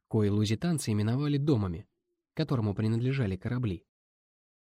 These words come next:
При определенных условиях доступ разрешался и кому-то из свободных, как у них называли тех, кто не был членом никакого дома,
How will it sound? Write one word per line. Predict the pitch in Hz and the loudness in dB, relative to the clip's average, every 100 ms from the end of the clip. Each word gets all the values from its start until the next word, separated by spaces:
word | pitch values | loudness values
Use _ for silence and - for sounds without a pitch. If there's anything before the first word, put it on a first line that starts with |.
| _ | _
При | - 113 | -2 0
определенных | 107 113 120 135 123 107 - | 0 2 4 6 6 2 -2
условиях | 123 - 170 131 98 - - _ _ _ - - | -6 0 2 2 2 -4 -14 _ _ _ -14 -2
доступ | 127 175 156 143 | 0 0 -2 -2
разрешался | 143 127 127 160 147 - | 0 2 0 0 -4 -4
и | - | -6
кому-то | 131 127 143 143 | -2 0 0 -2
из | - 143 - | -6 -6 -4
свободных, | 143 160 151 110 92 92 - _ _ _ _ _ | -2 0 2 0 -2 -8 -16 _ _ _ _ _
как | 110 - | -6 -2
у | |
них | 110 104 | 0 0
называли | 107 104 120 101 92 | -2 0 0 0 -2
тех, | - 147 - _ _ _ | -4 -8 -12 _ _ _
кто | - 190 | -2 2
не | 135 | 4
был | 107 104 | 2 0
членом | - 135 113 107 | 0 0 2 0
никакого | 110 127 143 156 | -2 -4 -2 0
дома, | 160 104 90 | 2 2 0